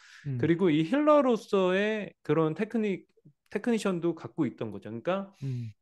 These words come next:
Speaker 2: 이 힐, 이 멘탈, 그리고 테크닉,
Speaker 1: 음.
Speaker 2: 예. 그리고 뭐 이제 돈, 돈에 대한 건 이제 김승우 회장님, 뭐 이렇게 되는 거죠.
Speaker 1: 음.
Speaker 2: <laughs>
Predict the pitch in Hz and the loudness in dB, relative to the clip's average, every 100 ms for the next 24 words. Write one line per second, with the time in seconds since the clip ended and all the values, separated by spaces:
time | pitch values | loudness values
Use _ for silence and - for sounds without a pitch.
0 | - 131 131 123 120 - - 240 262 254 | -14 -12 -10 -10 -10 -12 -10 -4 -2 -2
1 | - - 123 127 202 208 202 123 82 - | -4 -8 -4 -2 -2 0 0 0 -2 -12
2 | _ _ _ - 135 131 156 202 202 240 | _ _ _ -10 -8 -6 -4 -4 -4 -6
3 | 240 240 170 92 - _ _ _ _ - | -2 -2 0 -4 -10 _ _ _ _ -14
4 | 131 120 107 _ 120 110 95 - _ _ | -10 -10 -12 _ -6 -6 -8 -14 _ _
5 | _ _ 160 160 160 143 127 135 127 _ | _ _ 0 2 2 0 0 -4 -6 _
6 | _ - 147 165 175 147 135 170 190 175 | _ -4 2 2 2 -2 0 2 4 4
7 | 156 147 131 120 110 - - - 156 175 | 2 0 -2 -4 -4 -8 -12 -4 0 2
8 | 160 139 113 110 90 - 120 123 - 117 | 0 0 -2 -4 -8 -4 -4 -4 -6 -6
9 | 117 104 143 131 117 - - | -4 -4 -6 -8 -10 -16 -16